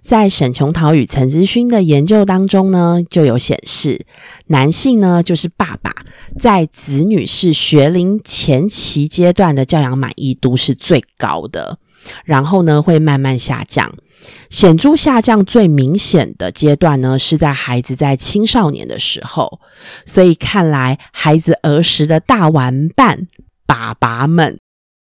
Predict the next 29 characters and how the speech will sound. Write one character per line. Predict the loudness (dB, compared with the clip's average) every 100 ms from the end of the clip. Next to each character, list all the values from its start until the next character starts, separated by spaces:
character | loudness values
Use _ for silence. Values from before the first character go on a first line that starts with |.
| _
来 | 2 4
到 | 4 2 0
孩 | 0 0 2
子 | 0
青 | 0 0 0
春 | 2 0
期 | 0 -4
的 | -2 -4
时 | -4 -6
候 | -4 -2
呢， | -2 -2
其 | -2 -4
实 | 0
也 | 0
会 | 0 -4
感 | -4 -6
到 | -6
对 | -2 0
于 | 0
子 | 0 2 4
女 | 6 4
教 | 4 2 2
养 | 2
的 | -2
无 | -4 -6 -6
助 | -2 -2
和 | 0 -4 -4
不 | -4
满 | -4